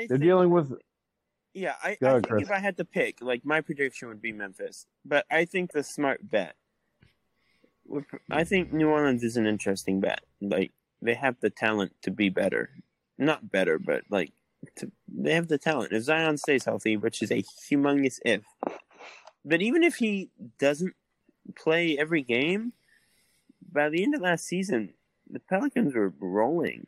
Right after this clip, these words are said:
Speaker 2: They were playing
Speaker 1: Exactly.
Speaker 2: basketball. That's a deep team. And Dallas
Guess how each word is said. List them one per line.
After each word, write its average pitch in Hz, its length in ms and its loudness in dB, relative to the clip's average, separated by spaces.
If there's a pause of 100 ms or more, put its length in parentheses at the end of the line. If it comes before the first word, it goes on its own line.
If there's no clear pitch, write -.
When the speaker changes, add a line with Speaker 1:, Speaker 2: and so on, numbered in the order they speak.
Speaker 2:
They - 140 -4
were 170 100 -2
playing 170 280 -4
Speaker 1:
Exactly. 135 600 4
Speaker 2:
basketball. 113 640 -2
That's 127 200 -2
a 160 80 4
deep 156 300 -6
team. 110 420 0 (880)
And 113 420 2
Dallas 139 580 0